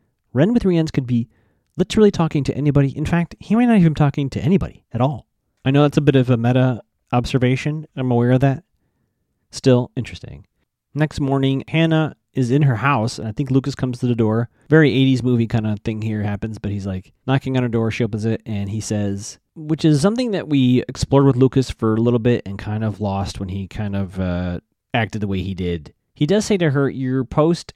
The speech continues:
Allison Posse version of yourself I like." And we still don't, we get a little bit more of this episode. We still don't quite know how bad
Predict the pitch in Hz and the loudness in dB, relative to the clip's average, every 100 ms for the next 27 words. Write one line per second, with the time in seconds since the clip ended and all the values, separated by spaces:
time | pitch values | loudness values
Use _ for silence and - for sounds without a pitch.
0 | - 131 139 135 123 135 123 - 113 110 | -6 -2 -2 -2 -6 -4 -4 -4 -4 -4
1 | 107 - _ 127 139 143 135 117 110 104 | -4 -8 _ 4 6 6 2 -2 -2 -2
2 | 98 - 87 80 78 - - - _ _ | -2 -4 -6 -6 -8 -10 -18 -20 _ _
3 | - 113 104 101 98 - _ _ - 127 | -6 -4 -2 -2 -6 -10 _ _ -6 -4
4 | 110 - 165 202 196 151 147 143 - - | -4 -6 -4 0 0 2 2 2 -4 -8
5 | 160 170 165 143 147 139 131 120 123 131 | 2 6 6 6 4 2 -4 -4 -4 -2
6 | 123 - - - 220 160 - - 127 131 | -2 -4 -6 -8 -6 -6 -6 -4 -4 0
7 | 120 95 101 104 101 87 85 85 82 82 | 0 0 -2 -2 -4 -4 -2 -2 -4 -8
8 | 80 | -10